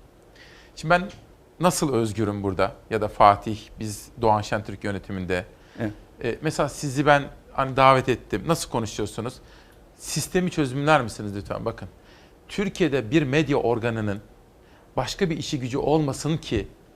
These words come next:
Speaker 1: bizim yöneticilerimiz, mesela Doğan Şentürk ya da Cenk Söner ya da yönetimimiz işte Cumhurbaşkanı'na gidip de bir şey istemesinler. İhale, vergi, teşvik, şu bu <laughs> olmasın efendim.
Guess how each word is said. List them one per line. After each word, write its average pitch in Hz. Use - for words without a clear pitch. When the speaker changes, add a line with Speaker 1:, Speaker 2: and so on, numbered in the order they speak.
Speaker 1:
bizim 147
yöneticilerimiz, 117
mesela 123
Doğan 127
Şentürk 120
ya 117
da 107
Cenk 113
Söner 98
ya 113
da 110
yönetimimiz 113
işte 127
Cumhurbaşkanı'na 139
gidip 135
de 117
bir -
şey 143
istemesinler. 107
İhale, 120
vergi, 120
teşvik, -
şu 131
bu 123
<laughs> 135
olmasın 113
efendim. 98